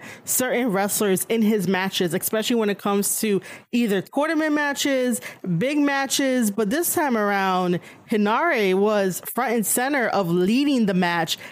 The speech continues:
and Tanahashi trying to create some type of offense and distance between each other to get some momentum going. Henare comes in with a flying forearm. And this is where Tanahashi begins to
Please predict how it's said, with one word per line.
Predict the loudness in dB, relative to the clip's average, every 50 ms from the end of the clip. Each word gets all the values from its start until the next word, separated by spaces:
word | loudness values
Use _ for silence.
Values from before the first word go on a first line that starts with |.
| -18 -6 -2
and | -2 0 0 -2
Tanahashi | -2 -2 -2 0 0 0 0 0 0 0 0 0 0 0 0 -2 -2
trying | -2 -2 0 0 0 0 0 0
to | 0 -2 0 2 2 2 2 0 -2 -6 -14 -16 -10 -4
create | -2 0 2 2 2 2 0 0 0
some | 0 0 0 -2
type | -2 -2 -2 -4 -2 0
of | 0 0 2 2 2 0 -2 -4 -10 -16 -20 -20 -12 _
offense | -4 -2 -2 -2 -2 -2 -2 0 -2 -2 0
and | 0 0 0 0 0
distance | -2 -2 -2 -2 0 0 0 0 0
between | -2 -4 -2 -2 0 2 2
each | 2 0 0 0 0
other | 0 2 2 0 0
to | 0 -2 -2
get | -2 -2 -2 -2 0 0 -2 -4 -10 -16 -16 -10 -6
some | -4 -2 0 2 2
momentum | 2 2 2 2 0 0 0 0 0 0 2
going. | 2 0 2 0 0 0 0 -2 -2 -4 -8 -12 -20 -20 _ _ _ _ _ _ _ _ _ _ _ _ _ -2
Henare | 0 0 2 2 0 0 -2 -2
comes | -2 -2 0 0 0 0
in | 0 0
with | 0 0
a | 0
flying | -2 -2 -2 0 0 0 0
forearm. | -2 -2 -2 0 0 2 2 0 0 0 0 0 0 0 0 -2 -6 -14 _ _ -20 _ _ _ _ _ _ _ _ _ _ _ _ _ _ _
And | -2 0 0 2
this | 0 0 0 0 0
is | 2 2
where | 2 2 2 0
Tanahashi | 0 -2 -2 -2 0 0 0 0 0 0 0 0 0 0 0
begins | 2 0 0 0 0 0 0 0 0 0
to | 0 -2